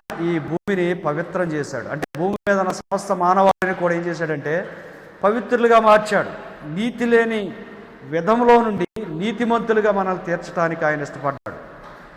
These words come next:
ప్రియులారా, దేవుని సన్నిధిలో జాగ్రత్తగా దేవుని సన్నిధికి వచ్చి, దేవునికి భయపడి, దేవుని సన్నిధిలో గడగడ, నా మాట విని ఎవడైతే గడగడ వణుకుతాడో,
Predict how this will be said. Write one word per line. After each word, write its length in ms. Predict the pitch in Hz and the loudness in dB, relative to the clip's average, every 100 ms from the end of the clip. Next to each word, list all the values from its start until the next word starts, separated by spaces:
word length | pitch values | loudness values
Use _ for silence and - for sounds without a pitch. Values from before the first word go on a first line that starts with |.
| - - - | -20 -16 -4
ప్రియులారా, 380 | 220 233 220 | 4 6 6
దేవుని 420 | 196 151 196 208 196 | 6 2 0 0 -2
సన్నిధిలో 640 | 185 180 175 180 175 175 - - - - - - | -4 -4 -2 0 0 0 -6 -16 -18 -20 -20 -6
జాగ్రత్తగా 600 | 147 165 165 175 170 170 160 | 0 0 0 -4 -2 -4 -4
దేవుని 340 | 147 156 160 | -4 -4 -4
సన్నిధికి 360 | 165 156 147 139 | -6 -6 -6 -8
వచ్చి, 400 | 135 - 165 202 - - - - - - - | -8 -8 -10 -10 -16 -20 -20 -20 -20 -20 -10
దేవునికి 680 | 120 202 - 214 180 196 196 190 - | 2 2 2 -2 -2 -2 -2 -6 -6
భయపడి, 460 | 143 160 170 170 190 202 - - - | -4 -2 0 0 -2 -8 -14 -16 -18
దేవుని 360 | - 180 196 | -4 -2 -2
సన్నిధిలో 380 | 180 180 180 170 - 143 | -4 -6 -4 -6 -6 -4
గడగడ, 340 | 143 160 156 | -4 -2 0
నా 280 | 143 131 143 | 0 -2 -2
మాట 360 | 143 156 175 180 | 2 0 0 -4
విని 340 | 156 156 165 - - - - | -4 -4 -6 -8 -14 -14 -8
ఎవడైతే 460 | 135 151 160 160 151 | -4 -2 -2 -4 -4
గడగడ 380 | 139 147 151 | -4 -2 -2
వణుకుతాడో, 720 | 147 139 139 139 139 139 143 | -2 -4 -8 -2 0 0 -2